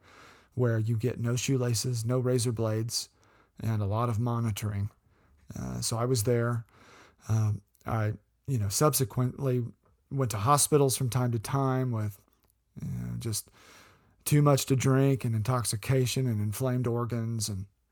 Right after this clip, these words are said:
all the things that happens with people like us. Um, psychiatrists, psychologists helped some, but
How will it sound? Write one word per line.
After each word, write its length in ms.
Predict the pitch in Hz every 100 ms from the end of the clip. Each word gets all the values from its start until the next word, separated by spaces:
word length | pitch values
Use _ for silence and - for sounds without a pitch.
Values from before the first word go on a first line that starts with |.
| _ _
all 180 | - 151
the 80 | 135
things 320 | 123 139 120
that 100 | 120
happens 340 | 123 127 120
with 80 | 113
people 240 | 113 120 110
like 260 | 110 104
us. 340 | 113 113 - - - - - - _ _ _
Um, 340 | 117 117 113 107 - _ -
psychiatrists, 760 | 175 151 156 170 170 175 170
psychologists 680 | 156 135 - 156 165 170 160
helped 300 | 147 135 - -
some, 600 | - - 135 147 170 202 - _ _ _ _ _ _ _
but 460 | 135 131 135 135